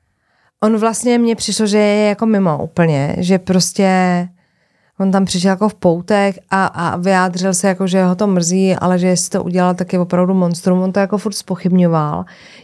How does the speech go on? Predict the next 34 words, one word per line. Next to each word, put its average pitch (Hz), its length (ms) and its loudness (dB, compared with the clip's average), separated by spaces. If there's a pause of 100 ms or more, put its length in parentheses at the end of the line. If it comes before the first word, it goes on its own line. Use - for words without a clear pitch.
Já, 190 140 0
já 196 240 2
nevím, 196 160 0
jestli 180 120 -2
to 190 100 -4
chtěl 185 140 0
hrát 180 300 0
jako 190 180 -2
na 185 80 2
to, 185 160 -2
že 185 120 0
nebyl 185 260 2
příčetnej, 180 680 0
nebo 175 220 0
jako 175 260 0
nevěděl, 180 560 2
nebo 175 180 0
něco. 180 560 0 (680)
Nicméně, 196 920 0
eh, 185 140 0
tvrdil, 180 420 0
že 180 140 -2
teda 175 520 0
se 175 160 -6
za 175 120 -2
tu 180 180 0
rodinu 175 340 0
každý 175 320 0
večer 165 260 -2
modlí, 170 340 2
za 190 100 -2
tu 180 140 -4
rodinu 180 320 0
Roxin, 170 400 -2